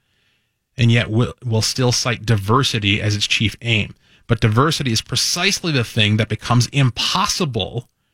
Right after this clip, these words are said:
when we are all the same. They are killing the thing they say they want, which gives rise to a certain suspicion maybe diversity is not actually what they want and never was. That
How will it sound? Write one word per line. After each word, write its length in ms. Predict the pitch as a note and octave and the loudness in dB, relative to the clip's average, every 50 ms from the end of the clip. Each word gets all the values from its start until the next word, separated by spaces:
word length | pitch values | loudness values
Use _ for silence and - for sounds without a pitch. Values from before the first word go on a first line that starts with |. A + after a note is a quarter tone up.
| _ _ _ _ _ _ - | _ _ _ _ _ _ 2
when 160 | A#2 A#2+ A#2 | 2 4 4
we 120 | A#2 A#2 | 4 4
are 120 | A#2 A2+ - | 2 0 -2
all 400 | - A2 G#2 G2 G2 G2+ G#2 - | -4 -4 -2 -2 -2 -4 -4 -6
the 140 | G#2+ G#2 G#2+ | -6 -6 -4
same. 500 | - - - C#3 B2+ A2+ G#2 - - - _ _ _ _ _ _ _ _ _ _ - | -4 -2 0 0 2 0 0 -2 -6 -14 _ _ _ _ _ _ _ _ _ _ 0
They 80 | A2+ A#2 | 0 2
are 140 | A2+ A2 _ _ | 2 0 _ _
killing 420 | - - - - F#3+ G3+ G3 F3 D3+ | -8 -4 -2 0 2 2 2 2 2
the 100 | C3 G#2+ | 0 0
thing 260 | - - B2 A2+ A2 | 0 -2 -2 0 0
they 140 | G#2+ G#2+ G2 | 0 0 0
say 220 | - - A2+ G#2 | 0 0 -2 0
they 160 | G2+ G#2 G2 | 0 0 0
want, 380 | F#2 F#2 F#2 F#2 F#2+ G2+ - - - _ _ _ _ _ _ _ | 0 -2 -4 -6 -8 -10 -12 -14 -16 _ _ _ _ _ _ _
which 200 | - - - - | -4 -2 -2 0
gives 200 | - B2 A2+ G2+ | 2 2 2 2
rise 300 | G#2+ A2 A2+ A2 A2+ A2+ | 2 0 2 2 0 0
to 120 | - - A#2+ | 0 0 -2
a 60 | G2+ | -2
certain 320 | - - - A2+ G#2+ A2 | 0 -2 -2 -2 -4 -4
suspicion 720 | G2 - G#2+ - - - C#3 B2+ - - A2+ G2+ G2 F#2+ _ _ _ _ _ _ _ | -4 -4 -4 -2 0 2 2 2 2 2 0 0 -2 -2 _ _ _ _ _ _ _
maybe 280 | - A#2 A2+ A2 A#2 A2+ | -2 0 0 2 0 0
diversity 960 | G#2 A#2+ A2 G#2 G#2 A2 C3+ C#3+ C#3 - - B2+ G#2+ G2+ F#2 G2 F#2+ F#2+ - _ _ _ _ _ - | 0 0 -2 0 2 2 2 2 2 0 0 -2 0 -2 -2 -2 -4 -6 -10 _ _ _ _ _ -6
is 120 | - G#2 G#2 | -2 0 0
not 200 | G#2+ G#2+ - - | 0 0 -2 -2
actually 440 | - A#2 G#2+ G#2 - - A2 G#2 G2+ | -2 -2 -2 -2 -2 -2 -2 0 0
what 200 | G2+ G2+ F#2 - | 0 -2 -2 -2
they 100 | G2+ G2 | -2 -2
want 380 | F#2+ F#2+ F#2+ F#2 F#2 F#2+ - - _ _ _ _ _ _ _ - | 0 0 0 0 0 -2 -4 -10 _ _ _ _ _ _ _ -2
and 140 | G#2 G2 | -2 0
never 260 | F#2+ F#2 F2+ F#2 F2+ F2 | 0 0 -2 -2 -4 -6
was. 420 | F#2 F2+ D2+ - - - - - _ _ _ _ _ - | -6 -8 -10 -10 -8 -8 -10 -10 _ _ _ _ _ -4
That 260 | - G2 F#2+ G#2+ - | -2 0 0 -2 -4